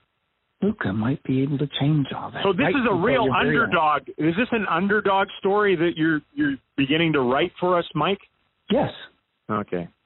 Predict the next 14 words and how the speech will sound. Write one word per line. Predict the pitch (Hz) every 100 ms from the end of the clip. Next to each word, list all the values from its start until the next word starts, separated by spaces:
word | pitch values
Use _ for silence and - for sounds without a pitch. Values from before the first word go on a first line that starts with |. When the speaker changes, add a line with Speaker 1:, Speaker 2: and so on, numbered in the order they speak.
| _
Speaker 2:
Good | 131 160
night. | 131 123 - - - -
You | 175
know, | 208 - - -
Speaker 1:
<laughs> | 214 -
Speaker 2:
all | 175 214
right. | 170 - 156 - - _ _ -
We'll | 208 247
be, | 254 247 233
uh, | 220 202 180 - _ -
we'll | 214 226
be | 240 226 214 208 196 190 -
potting, | 196 208 226 226 220
or | 165